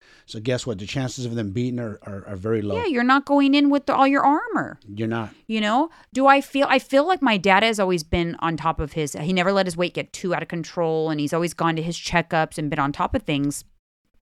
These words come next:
Speaker 2: And I feel that had he not, you know, he didn't have a lot of health conditions or problems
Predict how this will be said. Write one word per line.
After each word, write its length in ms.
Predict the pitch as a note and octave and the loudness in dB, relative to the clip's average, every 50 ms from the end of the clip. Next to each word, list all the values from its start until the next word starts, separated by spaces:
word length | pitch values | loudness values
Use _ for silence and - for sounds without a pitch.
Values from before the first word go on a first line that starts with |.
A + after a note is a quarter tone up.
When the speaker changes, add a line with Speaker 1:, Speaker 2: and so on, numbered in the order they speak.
| _ - - | _ -8 -4
Speaker 2:
And 120 | - F3+ F3 | 0 2 2
I 80 | F3+ | 2
feel 380 | E3 - - - G#3+ A#3+ B3 B3 | 2 0 -4 -2 2 2 2 2
that 480 | G#3+ F3+ E3+ D3+ D3 C#3+ C#3+ - - - _ _ _ _ _ _ _ _ _ _ _ _ | 4 4 4 6 6 6 4 2 -2 -8 _ _ _ _ _ _ _ _ _ _ _ _
had 180 | - F#3+ F#3 E3+ | 0 2 2 4
he 80 | E3 D#3 | 4 2
not, 500 | D3 D3 D#3 A3+ B3 E3+ B2+ G2+ - - _ _ _ _ _ _ _ _ _ _ _ _ _ _ _ _ | 2 4 4 6 6 6 4 2 0 -4 _ _ _ _ _ _ _ _ _ _ _ _ _ _ _ _
you 80 | F3 D#3+ | 0 0
know, 60 | D#3 | 2
he 100 | D#3+ F3 | 0 0
didn't 160 | E3+ F#3 F#3+ | -2 -2 0
have 340 | F#3+ G3+ G#3+ B3+ C4 B3 - - - | 2 4 4 4 2 0 -4 -8 -4
a 60 | - | -2
lot 180 | D#3+ D3+ D3+ D#3 | 2 4 4 4
of 100 | D3 - | 2 0
health 220 | D#3+ D#3 C#3+ - | -2 -2 -2 -2
conditions 540 | - D#3 D3+ C#3+ D3+ D3 - - D#3+ D3 C3+ | 0 0 0 2 0 -2 -2 -2 -2 -2 -2
or 80 | D3 C#3 | -2 -4
problems 720 | - - D#3+ D3 C3+ - D3 C#3+ C#3 D3 D3 D3 - - | -4 -2 0 0 0 0 -2 -2 -2 -2 -2 -4 -6 -8